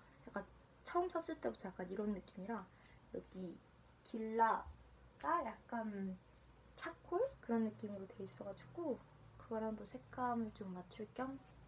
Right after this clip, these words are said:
입어봤습니다. 기장감도 딱 골반에 걸쳐진 기장감이라 부담스럽지 않고요. 이렇게 어깨 라인 다 보여줄 수 있는. 그리고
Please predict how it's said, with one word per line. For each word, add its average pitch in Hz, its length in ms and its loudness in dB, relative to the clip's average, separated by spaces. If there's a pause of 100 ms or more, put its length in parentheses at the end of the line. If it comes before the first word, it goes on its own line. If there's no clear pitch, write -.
(160)
입어봤습니다. - 540 -8 (1300)
기장감도 220 840 0 (460)
딱 294 180 -2 (460)
골반에 220 380 2
걸쳐진 190 560 -6
기장감이라 190 680 -4 (560)
부담스럽지 214 600 -2
않고요. 185 440 -2 (1160)
이렇게 - 400 -12 (1000)
어깨 190 320 -4
라인 165 200 -6 (840)
다 - 200 -12
보여줄 240 380 4
수 - 200 -10
있는. 214 120 -8 (1600)
그리고 233 540 0